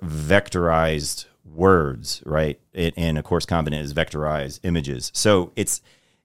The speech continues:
it, it's vectors on vectors. There's no larger, uh, a vector is just like an array. It's like a, it's like a list, lists of lists of lists with links to them. And so the idea is in type one intelligence,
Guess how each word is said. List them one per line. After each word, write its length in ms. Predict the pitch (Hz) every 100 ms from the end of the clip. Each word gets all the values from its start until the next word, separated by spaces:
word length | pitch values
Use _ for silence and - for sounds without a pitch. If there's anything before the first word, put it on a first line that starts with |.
| _
it, 160 | 104 -
it's 180 | 104 92
vectors 340 | 104 - 110
on 160 | 92 87
vectors. 480 | 76 90 73 67 71
There's 200 | 80 80
no 240 | 95 98
larger, 920 | 85 85 92 92 80 85 82 78 76 - _
uh, 120 | 85 87
a 60 | 92
vector 280 | 107 107 92
is 100 | 78
just 160 | 80 -
like 140 | 78
an 80 | 78
array. 320 | 71 80 76
It's 120 | -
like 120 | 80
a, 100 | 82
it's 80 | -
like 100 | 85
a 60 | 98
list, 440 | 104 85 - - -
lists 340 | 98 - -
of 120 | 80
lists 260 | 87 87 -
of 100 | 78
lists 440 | 85 80 - -
with 180 | 78 -
links 380 | 82 85 - -
to 120 | 71
them. 380 | 67 69 95 151 _ _ _ _ _ _
And 100 | 101
so 140 | 95 113
the 80 | 104
idea 400 | 104 156 185 127
is 400 | 95 87 80 - _ _
in 100 | 98
type 200 | 110 127
one 120 | 113
intelligence, 800 | 95 82 90 82 69 76 - -